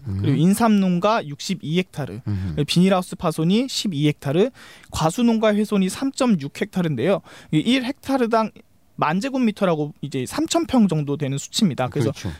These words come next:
Speaker 2: 인삼밭으로 치면 육십이 헥타르니까
Speaker 1: 음.
Speaker 2: 육십이만 제곱미터가 피해를 입은 겁니다.
Speaker 1: 야, 이거 뭐
Speaker 2: 네.
Speaker 1: 체감적으로 얼마나 큰 면적인지 실감은 안 납니다만은
Speaker 2: 네.
Speaker 1: 이게 이제 일만 제곱미터가 삼천 평이니까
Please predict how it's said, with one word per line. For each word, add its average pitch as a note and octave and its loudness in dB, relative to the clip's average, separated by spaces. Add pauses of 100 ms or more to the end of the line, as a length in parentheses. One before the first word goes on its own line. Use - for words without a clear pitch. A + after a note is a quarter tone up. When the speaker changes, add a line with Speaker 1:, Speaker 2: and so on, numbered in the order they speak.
Speaker 2:
인삼밭으로 A3 2
치면 F#3+ 0
육십이 D#3 -2
헥타르니까 F3+ -2
Speaker 1:
음. G2+ -4
Speaker 2:
육십이만 F#3+ 0
제곱미터가 D#3 -2
피해를 B3 0
입은 C#3 -4
겁니다. A#2 -4
Speaker 1:
야, G2+ -8 (100)
이거 A2 -6
뭐 D#3+ -4
Speaker 2:
네. - -10 (460)
Speaker 1:
체감적으로 D3+ 0
얼마나 C#3+ 2
큰 D3+ -4
면적인지 C3 -2
실감은 D#3 -2
안 F#2+ -2
납니다만은 G2+ 0
Speaker 2:
네. C3 -2 (760)
Speaker 1:
이게 C3 -2
이제 C#3 0
일만 D#3 2
제곱미터가 C3+ -2
삼천 D#3+ -2
평이니까 E2+ -6